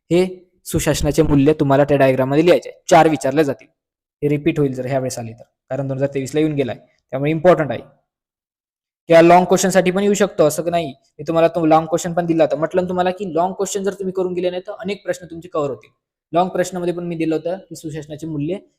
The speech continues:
खालील मुद्द्याच्या आधारे स्पष्ट करा, आणि ते मुद्दे हे सगळे होते. त्यामुळे तुम्ही ते जरी क्वेश्चन केले ना, तर हे तुमचे इझिली छोटे छोटे क्वेश्चन क्लिअर होऊन जाईल तिथून.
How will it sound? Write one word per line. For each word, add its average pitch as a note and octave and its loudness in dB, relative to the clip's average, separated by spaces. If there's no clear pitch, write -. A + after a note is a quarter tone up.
खालील D#3 -2
मुद्द्याच्या D3 -4
आधारे C#3 -4
स्पष्ट C3+ -8
करा, B2 -16
आणि C#3 -18
ते D3+ -10
मुद्दे D#3 -8
हे F#3 -8
सगळे C#3 -6
होते. A2 -14
त्यामुळे D#3 0
तुम्ही F#3 -2
ते G3 4
जरी G#3 4
क्वेश्चन F#3 -4
केले E3+ -4
ना, F#3 -10
तर D#3+ -4
हे D#3 -6
तुमचे D#3+ -6
इझिली D#3 -4
छोटे D3+ -10
छोटे D#3 -6
क्वेश्चन D#3+ -10
क्लिअर D#3+ -4
होऊन C#3 -6
जाईल A#2+ -12
तिथून. - -20